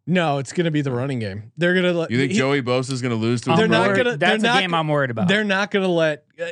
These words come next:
Speaker 1: I would take the, uh, if they offer, um, Trey Lance passing attempts, I would set it at nine and a half attempts, and I would take the under.
Speaker 3: I have them going one and three as well.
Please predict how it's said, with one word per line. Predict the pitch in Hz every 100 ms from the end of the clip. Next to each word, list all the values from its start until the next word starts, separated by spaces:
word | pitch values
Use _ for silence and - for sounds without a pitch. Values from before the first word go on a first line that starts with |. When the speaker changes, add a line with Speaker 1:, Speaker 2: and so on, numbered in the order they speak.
| - -
Speaker 1:
I | 180
would | 214 170
take | 208 175
the, | 180 170 156 147
uh, | 135 123
if | 156 151
they | 165
offer, | 147 160 170 202 202 208 -
um, | 139 131 123
Trey | 127 143
Lance | 143 123
passing | 143 139 139 147
attempts, | 127 139 139 143 - - _ _
I | 147 147
would | 156
set | - 151
it | 147
at | 131 123
nine | 127 131
and | 131
a |
half | 127 127 151 -
attempts, | 127 143 180 -
and | 135
I |
would | 110
take | 127 107
the | 107
under. | 101 98 101 _ _ _ _ _ _ _ _ _ _ _ _ _ _ _ - - - - -
Speaker 3:
I | 165
have | 185 220
them | 190
going | 170 170 143
one | 143
and | 156 120
three | 147 147
as | 104
well. | 110 104